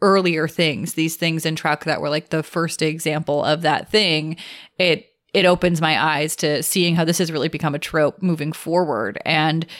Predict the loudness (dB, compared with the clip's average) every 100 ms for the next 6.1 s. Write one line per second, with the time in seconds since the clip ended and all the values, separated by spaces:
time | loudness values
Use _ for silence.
0 | -20 _ 0 0 2 4 4 6 4 4
1 | 0 _ _ _ 0 2 6 6 6 4
2 | 4 2 0 -4 -6 2 4 4 2 2
3 | 2 0 0 0 2 0 0 0 4 2
4 | 4 2 2 2 2 2 2 0 2 0
5 | 2 -2 -6 -6 -4 0 2 2 2 0